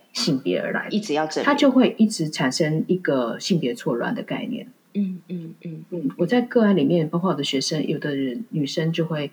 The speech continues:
Speaker 1: 应该说她从小就把自己刻意成打扮成男孩子，然后我问她为什么，
Speaker 2: 嗯。
Speaker 1: 她说：“因为爸妈希望我是男孩。”
Speaker 2: 嗯，嗯，嗯。
Speaker 1: 那以至于她都不知道自己的性别是男孩还是女孩，因为她连自己决定自己性别的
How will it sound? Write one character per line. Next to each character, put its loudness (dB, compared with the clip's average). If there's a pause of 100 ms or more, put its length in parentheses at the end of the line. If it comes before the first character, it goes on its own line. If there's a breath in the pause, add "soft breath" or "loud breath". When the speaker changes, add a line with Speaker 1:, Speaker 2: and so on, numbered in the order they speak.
Speaker 1:
应 6
该 6
说 2
她 0
从 0
小 0
就 0
把 -6
自 -2
己 2
刻 0
意 4
成 -2
打 -6
扮 -2
成 0
男 0
孩 -2
子， -10
然 -4
后 2
我 2
问 0
她 0
为 -2
什 -6
么， -6
Speaker 2:
嗯。 -6
Speaker 1:
她 -6
说 0
：“因 4
为 2 (280 loud breath)
爸 0
妈 0
希 -4
望 2
我 -2
是 -4
男 0
孩。” -4 (100)
Speaker 2:
嗯， 0
嗯， -6
嗯。 -14
Speaker 1:
那 4
以 2
至 4
于 8
她 4
都 4
不 2
知 4
道 6
自 2
己 0
的 -2
性 2
别 -4
是 -4 (160)
男 0
孩 -2
还 -2
是 0
女 -2
孩， -6
因 6
为 6
她 2
连 8
自 2
己 0
决 -2
定 4
自 -12
己 2
性 -2
别 0
的 -2